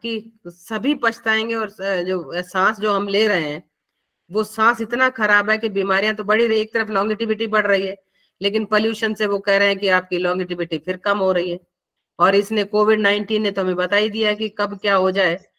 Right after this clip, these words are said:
क्योंकि स्थिति इतनी गंभीर हो जाएगी। अब मानव जो है development करता है, लेकिन biological war अगर शुरू हो गई तो वो development का तो नाश ही कर देगा, है ना? तो ये भी सोचने की बात है कि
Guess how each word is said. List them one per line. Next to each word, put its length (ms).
क्योंकि 260
स्थिति 440
इतनी 440
गंभीर 420
हो 140
जाएगी। 520
अब 120
मानव 540
जो 140
है 140
development 600
करता 300
है, 180
लेकिन 260
biological 920
war 400
अगर 220
शुरू 320
हो 80
गई 160
तो 140
वो 100
development 640
का 120
तो 300
नाश 260
ही 60
कर 180
देगा, 220
है 80
ना? 140
तो 60
ये 240
भी 180
सोचने 460
की 120
बात 280
है 80
कि 260